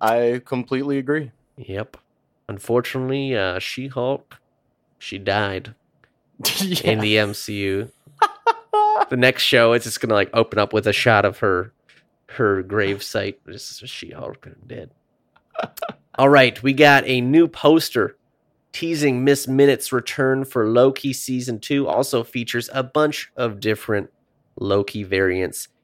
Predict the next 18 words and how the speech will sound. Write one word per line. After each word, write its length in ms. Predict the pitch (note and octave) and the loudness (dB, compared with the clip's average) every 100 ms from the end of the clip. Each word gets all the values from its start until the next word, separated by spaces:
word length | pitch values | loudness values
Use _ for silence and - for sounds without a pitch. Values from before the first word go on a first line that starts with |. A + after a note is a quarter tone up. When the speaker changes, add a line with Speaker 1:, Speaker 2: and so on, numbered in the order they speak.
| _ | _
Speaker 2:
This 180 | A#2 D#3 | 2 4
show 320 | - C#3+ B2 | 4 6 6
is 140 | G#2+ A2+ | 4 0
announced 640 | G#2 A2 G#2+ G2+ - - _ _ _ _ _ _ | 0 0 0 -2 -10 -14 _ _ _ _ _ _
to 100 | - | -14
come 320 | A2+ - A#2+ A#2 | -14 -4 -2 2
out 260 | A2 - - | 2 0 -4
on 180 | F#2 | -4
October 960 | C2+ F2 - - - B2 B2 A#2+ A2+ A#2+ - | -4 -8 -8 -8 -2 -2 0 0 0 -4 -12
sixth. 840 | - - G#2 - - - - _ _ _ | -14 -8 -6 -6 -10 -12 -14 _ _ _
It 140 | - - | -18 -12
will 160 | D#2 | -12
Speaker 1:
Mm. 120 | D#2 G2+ | -8 -8
Speaker 2:
premiere 420 | G2+ A2+ A2+ A2+ | -4 -2 -2 -2
season 560 | B2+ A2 A#2 A#2+ G#2+ | -6 -6 -6 -6 -8
two. 540 | G2+ - F#2+ D2 B1+ - _ _ - - _ _ _ _ _ _ _ _ | -10 -10 -10 -10 -14 -18 _ _ -20 -20 _ _ _ _ _ _ _ _
Speaker 1:
We'll 280 | G#2 A#2+ D3+ | 0 2 2
see. 480 | - F3 F3+ D3+ | 0 0 0 -2